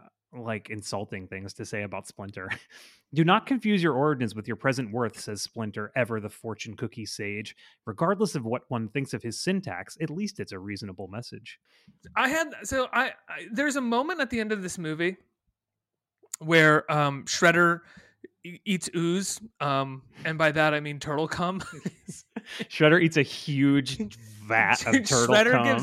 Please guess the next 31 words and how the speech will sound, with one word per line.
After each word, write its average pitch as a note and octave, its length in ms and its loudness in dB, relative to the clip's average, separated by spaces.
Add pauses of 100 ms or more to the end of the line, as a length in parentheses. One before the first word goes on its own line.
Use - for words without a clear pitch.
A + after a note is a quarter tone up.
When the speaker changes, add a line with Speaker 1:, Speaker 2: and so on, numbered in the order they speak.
(220)
Speaker 2:
gives, - 180 -2
Shredder A3+ 360 4
gives B3+ 180 -2
all G3+ 420 2
of G#3 140 -4
the F#3+ 160 0
turtles F#3+ 560 0
B E3 220 -2
Js. G#3 480 0 (220)
<laughs> - 220 -18
He A3 60 -2
just - 400 -6
blows F#3 360 2
all D#3 320 0
of F3+ 100 -4
them F3+ 200 0
and E3+ 100 -6
jacks D3 300 2
them D#3 120 -10
off. D#3+ 180 -6 (340)
Drinks G3 300 -2
Speaker 1:
He F3+ 100 -12
Speaker 2:
all F#3+ 200 2
the A3+ 40 -4
Speaker 1:
runs G#3+ 140 -6
a G#3 40 -10
Speaker 2:
cum. F3+ 220 -6
Speaker 1:
train, G2 300 -14
yeah. G2 180 -16 (300)
Speaker 2:
He, G3+ 120 0 (540)
<laughs> - 0 -